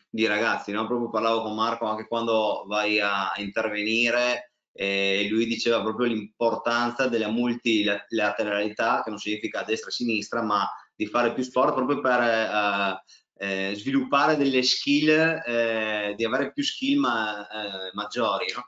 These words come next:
E, e questa cosa degli infortuni sì, perché mi ha detto: "Guarda, parlane con lui", perché lui, secondo me, poteva essere, anche se lo è tuttora, un grandissimo giocatore, ma ha avuto a che fare con grossi infortuni.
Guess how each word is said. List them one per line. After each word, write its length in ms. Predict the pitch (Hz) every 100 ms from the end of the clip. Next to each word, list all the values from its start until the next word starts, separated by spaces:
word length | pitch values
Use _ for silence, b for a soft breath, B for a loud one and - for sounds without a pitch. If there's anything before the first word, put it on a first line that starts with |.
| _ _ _ -
E, 460 | 101 101 101 95
e 60 | 98
questa 160 | 127 127
cosa 160 | 143
degli 140 | 160 147
infortuni 520 | 143 139 160 180 185
sì, 220 | - 185
perché 180 | 202 170
mi 100 | 165
ha 40 |
detto: 180 | 147 127
"Guarda, 400 | 131 123 110 101 107 -
parlane 400 | 131 143 120 120
con 160 | 156
lui", 240 | 147 160 160
perché 380 | 127 127 120
lui, 520 | 117 135 143 135 123 - _ _
secondo 240 | 123 123
me, 180 | 135 127
poteva 360 | 127 135 131
essere, 520 | 127 127 - 117 110 101
anche 260 | 117 107
se 140 | 113 110
lo 160 | 110
è 80 | 123
tuttora, 380 | 123 131 127 113
un 100 | 110
grandissimo 480 | 110 123 135 127 113
giocatore, 540 | 127 143 127 127 147
ma 140 | 120 107
ha 100 | 113
avuto 680 | 117 127 139 - 143 156 B B B
a 100 | 113
che 120 | -
fare 320 | - 123 147 147
con 480 | 123 117 113 113
grossi 640 | 107 117 139 - 151 147 117
infortuni. 760 | 113 110 110 151 139 107 95